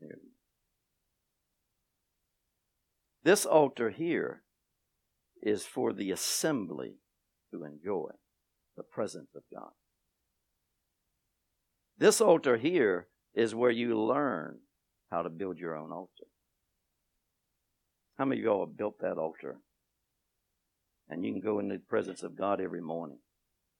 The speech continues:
And you learned it right here because there's a model that God has given me.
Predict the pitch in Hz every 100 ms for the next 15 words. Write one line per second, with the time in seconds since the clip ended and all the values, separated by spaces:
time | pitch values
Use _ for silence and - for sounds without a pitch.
0 | _ _ _ _ _ _ _ _ - 113
1 | 113 101 107 101 - 98 85 73 120 123
2 | - - _ _ _ _ _ _ _ _
3 | _ _ _ - 92 95 85 92 87 90
4 | 104 117 - - _ - - 78 78 71
5 | 71 78 71 69